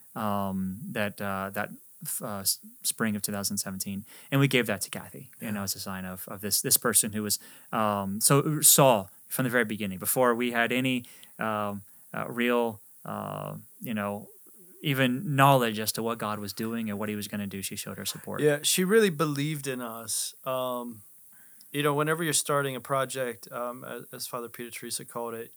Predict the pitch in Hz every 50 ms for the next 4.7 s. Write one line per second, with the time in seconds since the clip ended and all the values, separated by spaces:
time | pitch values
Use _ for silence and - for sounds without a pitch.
0 | - - 139 123 120 123 123 117 113 120 120 117 113 - - - 117 110 107 -
1 | - - - - - 120 117 117 113 117 110 110 113 113 - - - - 143 139
2 | 135 135 131 123 120 113 - - - - - - - - - - - - - -
3 | 131 135 135 135 131 131 135 143 - 151 160 170 147 - 147 160 - - - -
4 | - - 175 170 151 - 160 147 143 151 151 151 147 147